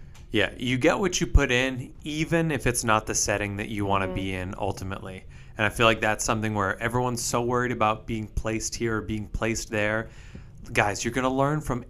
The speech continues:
Speaker 1: anywhere that you get placed if you want to.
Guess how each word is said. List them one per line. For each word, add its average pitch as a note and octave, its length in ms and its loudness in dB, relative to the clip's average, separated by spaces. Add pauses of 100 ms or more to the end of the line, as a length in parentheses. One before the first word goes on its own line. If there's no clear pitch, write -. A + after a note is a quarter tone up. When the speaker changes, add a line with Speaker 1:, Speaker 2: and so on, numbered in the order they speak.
(100)
Speaker 1:
anywhere C3 800 0 (300)
that A2+ 100 -2
you A2 160 -4
get G#2+ 260 2
placed A#2 480 -2
if - 240 -8
you A2+ 100 0
want G2 340 0
to. D#3+ 320 -4